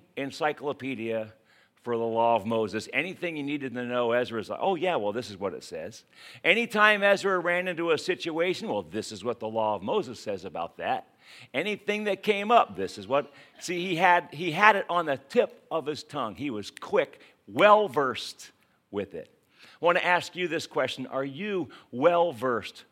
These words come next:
with Scripture? You see, for Ezra, the law of Moses was all he had. You and I have the law of Moses.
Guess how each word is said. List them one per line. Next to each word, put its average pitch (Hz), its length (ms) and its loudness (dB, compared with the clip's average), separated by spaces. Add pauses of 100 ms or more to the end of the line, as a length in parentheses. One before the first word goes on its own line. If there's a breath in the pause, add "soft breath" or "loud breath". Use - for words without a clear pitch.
(140)
with 110 300 -8 (160)
Scripture? - 560 -12 (320 loud breath)
You 139 100 -4
see, 190 240 -4
for 175 320 -2 (240 loud breath)
Ezra, 147 540 6
the 139 100 0
law 165 320 6
of 156 100 0
Moses 170 420 2
was 135 140 -6
all 139 220 -2
he 135 100 -6
had. 107 480 -6 (200 soft breath)
You 214 220 -2
and 185 120 4
I 202 160 6
have 156 320 4
the 156 80 0
law 110 240 4
of 95 100 -2
Moses. 104 600 -4